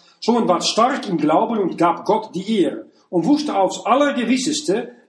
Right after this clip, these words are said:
Das, was Gott verheiße, das kann er auch tun. Darum ist ihm auch zur Gerechtigkeit gerechnet. Das ist aber nicht geschrieben allein um seinetwillen, dass es ihm zugerechnet ist,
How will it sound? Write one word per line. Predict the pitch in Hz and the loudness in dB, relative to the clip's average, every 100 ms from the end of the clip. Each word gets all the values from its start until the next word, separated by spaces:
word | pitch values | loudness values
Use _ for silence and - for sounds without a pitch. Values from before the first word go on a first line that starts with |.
| 190 | 0
Das, | 180 | 2
was | 220 240 | 2 0
Gott | - 202 - | 0 -2 -2
verheiße, | 147 135 156 254 320 302 - | -8 -2 0 2 2 0 0
das | 208 233 - | 0 0 -2
kann | - 247 262 214 | 0 0 0 -2
er | 220 196 | -2 0
auch | 190 190 | 0 -2
tun. | - 269 147 - - _ _ | -4 -4 -4 -8 -16 _ _
Darum | - 214 247 262 | 0 0 2 0
ist | - 254 - | 0 -4 -2
ihm | 233 240 - - | -2 0 -2 0
auch | 196 196 185 - | 2 2 -2 -8
zur | - 208 165 | -4 -2 0
Gerechtigkeit | 151 180 233 - 214 180 - 185 180 - | 0 0 0 -2 -4 -6 0 2 2 0
gerechnet. | 156 165 226 - 127 - - _ _ _ _ | 0 0 0 -4 -8 -12 -20 _ _ _ _
Das | 196 226 | 0 0
ist | 226 | 2
aber | 208 180 | 0 0
nicht | 196 254 - | -2 -2 -2
geschrieben | 170 - 220 226 185 - | -2 0 0 0 0 0
allein | 185 196 208 196 | 0 2 0 -2
um | 165 127 | -4 -2
seinetwillen, | - 170 247 - 254 302 302 - | 2 2 2 -2 0 0 0 0
dass | 202 202 | -2 -2
es | 180 - | -6 -8
ihm | 202 185 | -8 -8
zugerechnet | - 202 170 175 175 135 - | -8 -2 0 0 -2 -6 -2
ist, | 269 - - - | -2 -2 -8 -16